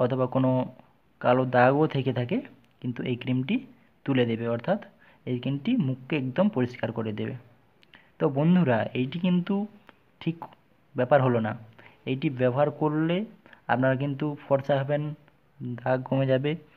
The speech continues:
এবং আবার যেদিন থেকে আপনি এই ক্রিমটি ব্যবহার বন্ধ করে দেবেন, সেদিন থেকেই কিন্তু আমার, আপনার মুখ কালো পড়ে যাচ্ছে, এবং বেশি দিন ব্যবহার করার ফলে মুখ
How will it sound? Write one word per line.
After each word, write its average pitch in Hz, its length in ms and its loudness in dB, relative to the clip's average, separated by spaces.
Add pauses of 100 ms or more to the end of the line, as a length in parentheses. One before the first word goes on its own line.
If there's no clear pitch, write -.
(320)
এবং 131 240 2 (1160)
আবার 135 180 2 (520)
যেদিন 143 280 2 (100)
থেকে 170 160 -2 (100)
আপনি 131 180 0 (200)
এই 127 80 0 (1800)
ক্রিমটি 139 400 2
ব্যবহার 123 300 4
বন্ধ 135 160 4 (100)
করে 139 160 0
দেবেন, 123 240 0
সেদিন 131 260 0
থেকেই 170 260 4
কিন্তু 165 220 2
আমার, 131 180 2 (300)
আপনার 120 200 4 (100)
মুখ 127 120 0 (500)
কালো 123 240 4
পড়ে 131 200 4
যাচ্ছে, 131 280 -4 (160)
এবং 131 180 2 (120)
বেশি 127 200 0
দিন 165 180 2
ব্যবহার 123 280 4
করার 120 220 2 (100)
ফলে 120 180 -2 (960)
মুখ 131 140 0